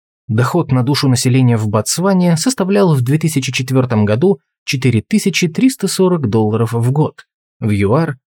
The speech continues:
три тысячи шестьсот тридцать долларов, в Камеруне восемьсот долларов, в Лесото семьсот сорок долларов, в Танзании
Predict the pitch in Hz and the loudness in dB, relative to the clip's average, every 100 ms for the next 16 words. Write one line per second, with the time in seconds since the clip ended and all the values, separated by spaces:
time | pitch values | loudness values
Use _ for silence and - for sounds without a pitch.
0 | _ 208 262 240 208 196 - - 104 - | _ -4 -2 0 0 0 -2 -4 -4 -2
1 | 113 - 160 135 - - 107 92 73 - | -4 -2 -2 -2 -4 -8 -4 -2 -4 -16
2 | - _ _ _ _ - - 101 107 180 | -20 _ _ _ _ -8 -2 0 0 2
3 | 165 160 160 - 175 254 - 104 - 147 | 2 0 -2 -4 0 0 0 -2 0 -2
4 | 139 151 143 143 135 127 - _ - 113 | 0 0 2 2 0 -4 -10 _ -6 0
5 | 113 110 151 104 - - _ - 117 101 | 2 2 0 -2 -4 -20 _ -4 -2 -2
6 | - 78 - 180 135 - 104 113 92 76 | -6 -8 -2 0 -2 -4 -2 -2 -2 -8
7 | - - _ _ - 117 104 101 185 165 | -20 -20 _ _ -4 0 0 0 0 0
8 | 62 - | -4 -14